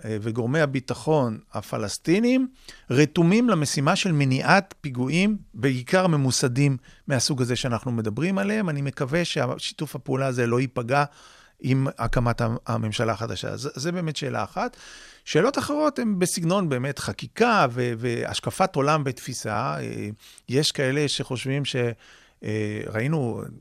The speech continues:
ב-, ב-, באירוע ניצחון של, אה, בן גביר, שצעקו, "מוות למחבלים, מוות למחבלים", זה באמת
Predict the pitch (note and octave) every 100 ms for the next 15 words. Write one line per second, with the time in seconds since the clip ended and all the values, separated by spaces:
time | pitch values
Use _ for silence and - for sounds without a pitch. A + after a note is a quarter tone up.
0 | _ G#2 G#2+ G#2+ G#2+ G#2+ G#2 G2+ G#2 -
1 | - _ _ - G#2+ G#2 A#2 C#3 C3 B2
2 | A#2 A2 G#2 - - - - - A2+ -
3 | A2+ - E3 C3 G#2+ - A2 G#2 G#2+ G2
4 | G#2 D#3+ D3 A#2+ A#2 B2+ - - - _
5 | - B2 - A2+ - C#3 C3 D#3+ C#3 B2
6 | A#2+ A2 D#3 D3 A#2+ C#3 A#2+ A2+ - -
7 | D#3+ G#3+ A2+ A#2 A#2 C#3+ -